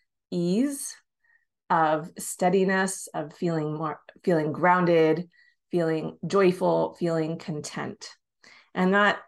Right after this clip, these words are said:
that to me is really the embodiment of easeful living. It's finding that balance of effort and surrender, of activity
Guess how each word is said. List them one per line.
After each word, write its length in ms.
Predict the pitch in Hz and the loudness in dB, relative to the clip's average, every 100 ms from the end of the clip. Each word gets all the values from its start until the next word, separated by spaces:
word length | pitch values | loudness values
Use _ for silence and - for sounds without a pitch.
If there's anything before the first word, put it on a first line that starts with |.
| - | 0
that 200 | 202 202 | 0 0
to 80 | |
me 260 | 208 185 170 | 0 0 0
is 440 | - 180 165 - - | 0 0 0 -6 -6
really 260 | 180 180 170 | -2 2 2
the 140 | 170 | 0
embodiment 680 | 160 160 160 170 160 151 170 - | 0 2 2 0 -2 -6 -6 -2
of 240 | 165 156 - | 0 -2 -4
easeful 480 | 175 180 - 165 160 | -2 -2 -4 -4 0
living. 320 | 190 180 165 | 0 0 -4
It's 260 | 160 - - - - _ | -6 -10 -18 -20 -20 _
finding 600 | - 196 202 196 185 175 | -2 2 4 4 4 2
that 240 | 165 160 - | 2 0 -2
balance 720 | 170 175 190 175 156 175 - - | -2 0 2 0 -2 -4 -8 -6
of 300 | 165 165 160 - | 0 0 0 -2
effort 500 | 180 190 165 - - _ _ _ _ - | -2 0 -2 -2 -10 _ _ _ _ -4
and 280 | 185 180 175 | 0 0 0
surrender, 720 | 180 147 147 143 - 76 175 - _ _ _ _ _ | -2 -2 -2 -2 -4 -4 -8 -10 _ _ _ _ _
of 500 | 175 165 160 160 165 - _ _ _ _ - | 2 4 4 2 -4 -16 _ _ _ _ -2
activity 960 | 180 180 - 233 196 180 175 170 190 | -2 -2 -2 0 2 4 4 2 -2